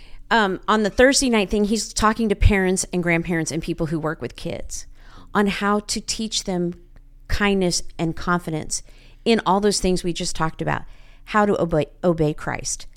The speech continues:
how to love others, but be obedient to the way he lived.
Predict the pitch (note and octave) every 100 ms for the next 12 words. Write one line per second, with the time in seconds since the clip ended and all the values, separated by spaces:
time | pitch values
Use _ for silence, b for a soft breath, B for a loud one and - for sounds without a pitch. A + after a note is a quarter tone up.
0 | - - G#3 G#3+ G#3+ G3 E3 E3 D3+ -
1 | - D#3+ D#3+ D#3+ D#3 D#3 D#3 D#3 D3+ -
2 | - E3 D#3+ D#3 - D#3+ C#3+ D3 D3+ E3+
3 | D#3 C#3+ - -